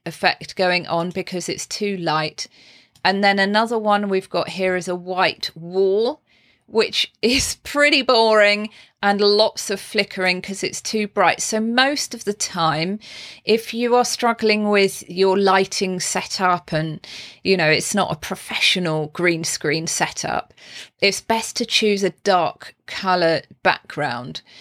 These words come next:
So I'm just gonna show you a couple more. There's one with a load of books behind me and it's a lovely sort of faded antique look. So that works pretty well. And I could just make my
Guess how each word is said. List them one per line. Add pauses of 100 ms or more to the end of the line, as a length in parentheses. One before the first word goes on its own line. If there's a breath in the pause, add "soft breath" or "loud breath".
(240 loud breath)
So
I'm
just
gonna
show
you
a
couple
more. (580 loud breath)
There's
one
with (100)
a
load
of
books
behind
me
and
it's
a
lovely
sort
of
faded
antique
look. (360 loud breath)
So
that
works
pretty
well. (340 loud breath)
And
I
could
just
make
my